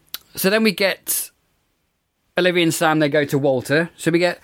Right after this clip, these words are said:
again, this is a missed opportunity. Walter and Sam in the same room, and not a lot happens between them.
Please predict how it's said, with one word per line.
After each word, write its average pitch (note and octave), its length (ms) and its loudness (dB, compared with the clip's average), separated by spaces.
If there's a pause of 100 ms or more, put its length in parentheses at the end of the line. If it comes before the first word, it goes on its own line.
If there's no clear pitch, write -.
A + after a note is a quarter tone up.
(140)
again, E3 360 0
this C#3+ 120 -4
is D#3+ 80 -2
a F3 40 2
missed G3+ 240 0
opportunity. F3+ 520 0
Walter F3+ 440 0
and E3 100 0
Sam C#3+ 360 0
in C3 140 -2
the C3+ 80 2
same C#3 600 0 (280)
room, C3 400 -2 (360)
and C3+ 460 2
not D3 260 -2
a D#3+ 40 -2
lot D3 160 0
happens C#3+ 300 -4
between G#2+ 360 -6
them. F#2+ 160 -12